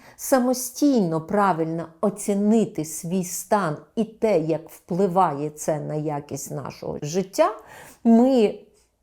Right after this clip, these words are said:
ну, просто відтерміновуємо час і можливості. Тому що іноді на ранніх етапах ми можемо або застосувати інше лікування,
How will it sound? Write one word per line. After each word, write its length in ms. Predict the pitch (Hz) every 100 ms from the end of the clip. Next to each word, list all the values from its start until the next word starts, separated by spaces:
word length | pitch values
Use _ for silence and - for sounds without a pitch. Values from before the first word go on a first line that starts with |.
| _
ну, 260 | - 233 220
просто 480 | - 185 180 - 320
відтерміновуємо 1080 | 240 220 190 180 180 190 214 185 156 151 156
час 560 | - 196 240 269 -
і 100 | -
можливості. 920 | 214 226 214 226 277 165 - - - -
Тому 220 | 202 214
що 180 | 233 233
іноді 600 | - - 294 330 339 320
на 220 | 311 302
ранніх 680 | 285 269 254 170 156 151 - -
етапах 720 | 180 - 247 311 - 120 - - - -
ми 360 | - 180 175 165 165
можемо 560 | 175 180 175 170 165 170 - _
або 400 | 202 208 180 185
застосувати 840 | 160 156 - 147 - 160 147 143 165
інше 500 | - 185 165 - 160
лікування, 640 | 160 160 180 233 370 453